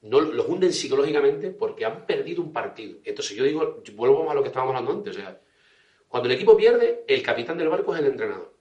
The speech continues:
Y el primero que tiene que hacer autocrítica es el entrenador. Que para eso es el que planifica y entrena. Y a partir de ahí, ser constructivo, es mi opinión. Se ha perdido el partido, analice. Ha-, habla con los chavales, corrige y motiva.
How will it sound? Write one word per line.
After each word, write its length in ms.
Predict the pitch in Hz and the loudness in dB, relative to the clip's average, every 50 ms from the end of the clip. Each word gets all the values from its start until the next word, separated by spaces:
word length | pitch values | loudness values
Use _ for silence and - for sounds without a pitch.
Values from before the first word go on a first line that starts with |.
| _ | _
Y 80 | - 107 | -4 -4
el 60 | 104 | -4
primero 220 | 104 104 117 135 139 | -4 -2 -2 -2 -2
que 60 | 147 | -2
tiene 140 | 151 151 151 | -2 -6 -6
que 60 | 151 | -6
hacer 120 | 135 135 | -2 -2
autocrítica 540 | 135 123 123 - - 127 135 165 151 151 143 | -2 -2 -2 -6 -10 -10 -8 -8 -6 -6 -4
es 60 | 139 135 | -4 -4
el 80 | 120 | -4
entrenador. 580 | 110 101 92 87 90 92 - - - 90 92 - _ _ _ - _ _ _ _ _ _ _ _ - - _ _ _ _ - - | -4 -4 -6 -8 -14 -16 -16 -16 -20 -20 -20 -20 _ _ _ -20 _ _ _ _ _ _ _ _ -20 -20 _ _ _ _ -20 -16
Que 80 | 113 | -14
para 160 | 107 107 113 123 | -10 -6 -6 -4
eso 140 | 120 170 | -4 -4
es 60 | 156 143 | -4 -4
el 80 | - | -4
que 120 | - 113 104 | -4 -4 -6
planifica 600 | - 113 107 104 - - 180 190 - - - - | -4 -6 -8 -8 -8 -10 -10 -8 -8 -8 -8 -8
y 80 | 120 110 | -12 -12
entrena. 440 | 101 98 - 107 104 95 87 - - _ _ _ _ _ _ _ _ _ _ _ | -12 -12 -10 -10 -10 -10 -12 -16 -20 _ _ _ _ _ _ _ _ _ _ _
Y 80 | - 120 | -4 -2
a 80 | 110 107 | -2 0
partir 380 | 113 107 110 - 220 262 247 | 0 -2 -2 -2 -4 0 4
de 60 | 214 | 4
ahí, 340 | 185 185 220 269 - - - - _ _ _ _ _ _ _ | 4 4 4 0 -4 -12 -16 -20 _ _ _ _ _ _ _
ser 200 | - - 139 - | -8 -8 -8 -6
constructivo, 640 | - 147 - - 120 117 - - 110 98 90 87 - - | -6 -8 -10 -10 -12 -14 -14 -16 -16 -16 -16 -16 -16 -14
es 100 | 113 107 | -10 -8
mi 60 | 123 | -8
opinión. 380 | 104 107 104 98 92 82 - _ _ _ _ _ _ _ _ _ | -8 -8 -10 -14 -14 -16 -18 _ _ _ _ _ _ _ _ _
Se 160 | - - 147 | -2 0 2
ha 40 | 170 | 2
perdido 240 | 175 165 175 170 | 2 0 0 -2
el 60 | 160 - | -2 -2
partido, 400 | - - - - 131 101 90 - - - | -2 -4 -4 -6 -10 -10 -12 -14 -16 -16
analice. 480 | 104 95 - 110 110 - - - _ _ _ _ _ _ _ _ _ _ _ _ _ _ _ _ _ _ _ _ _ _ _ _ - | -16 -14 -14 -14 -14 -16 -16 -18 _ _ _ _ _ _ _ _ _ _ _ _ _ _ _ _ _ _ _ _ _ _ _ _ -20
Ha-, 160 | - - - | -18 -14 -10
habla 160 | 107 107 104 | -8 -8 -6
con 100 | 104 107 110 | -4 -4 -6
los 100 | 104 - | -4 -2
chavales, 420 | - 131 160 196 214 220 - - - - - - | 0 2 2 2 2 0 -2 -8 -10 -12 -16 -16
corrige 600 | - 95 - - 175 190 165 175 170 - - - _ _ _ _ _ _ _ _ _ _ _ _ _ _ - | -16 -14 -10 -6 -6 -6 -6 -6 -8 -10 -12 -16 _ _ _ _ _ _ _ _ _ _ _ _ _ _ -16
y 100 | 123 120 | -14 -12
motiva. 500 | 104 104 104 - 131 120 110 - - - | -8 -8 -8 -8 -8 -8 -10 -10 -12 -14